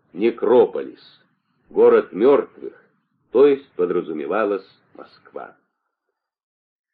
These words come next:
Отозвавшийся на философическое письмо Чаадаева, Герцен писал: Что, кажется, значит два-три листа, помещённые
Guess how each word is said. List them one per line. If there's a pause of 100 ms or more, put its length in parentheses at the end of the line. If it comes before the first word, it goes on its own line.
(680)
Отозвавшийся
на
философическое
письмо
Чаадаева,
Герцен
писал: (1900)
Что,
кажется,
значит
два-три
листа,
помещённые